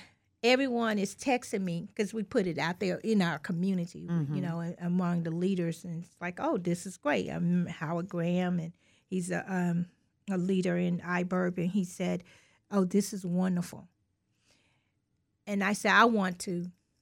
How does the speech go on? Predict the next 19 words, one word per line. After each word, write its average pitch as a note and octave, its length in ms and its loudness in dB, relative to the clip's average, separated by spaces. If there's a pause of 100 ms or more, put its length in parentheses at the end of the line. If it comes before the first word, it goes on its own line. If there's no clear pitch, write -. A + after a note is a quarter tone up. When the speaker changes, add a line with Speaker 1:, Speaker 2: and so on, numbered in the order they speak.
(600)
Speaker 1:
to G3 80 0
have F3+ 240 2
the F3+ 80 -6
honor F3+ 560 0
of F3+ 400 -6 (360)
asking E3+ 640 -6
her." - 280 -12 (1800)
We G#3+ 280 6
did A3 180 6
not A3 240 4
know G#3+ 220 2
Shirley F#3+ 460 0
Raff F3+ 380 2
was F3 120 -8
coming F#3 320 2
down E3+ 340 -2
that E3+ 200 -6 (100)
Macy's F#3 440 0
parade, F3+ 600 0